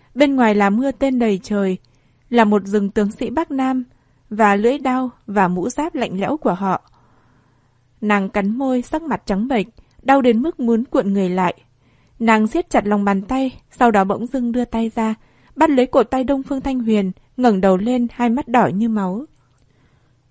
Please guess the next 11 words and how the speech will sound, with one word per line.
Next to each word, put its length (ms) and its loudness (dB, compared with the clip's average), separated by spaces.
"Đông 300 4
Phương 260 -2
Thanh 200 -2
Huyền, 400 2
con 220 4
của 160 4
ta 460 -2
sắp, 320 -4
sắp 220 0
ra 260 2
rồi." 360 4